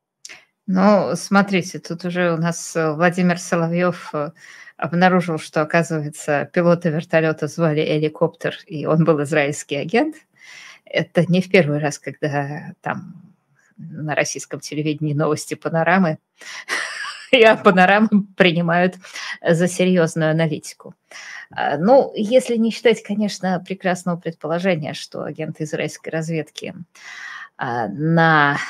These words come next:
э, пути иранского вертолета незаметно подсунули гору высотой, маленькую горку высотой, сколько там, три километра она была, а,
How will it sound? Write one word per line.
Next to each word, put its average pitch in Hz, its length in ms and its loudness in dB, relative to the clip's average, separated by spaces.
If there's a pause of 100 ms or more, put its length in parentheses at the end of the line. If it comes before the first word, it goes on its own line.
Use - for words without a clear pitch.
(120)
э, - 180 -6
пути 156 460 -4
иранского 147 480 -6
вертолета 151 800 -4 (200)
незаметно 151 1000 -4
подсунули 143 680 -10 (360)
гору 151 560 -4
высотой, - 720 -10
маленькую 208 560 2
горку 156 340 -10
высотой, - 400 -12
сколько - 260 -12
там, - 200 -18
три 262 160 -6
километра - 580 -10
она 165 160 -14
была, - 260 -20 (680)
а, 156 480 -2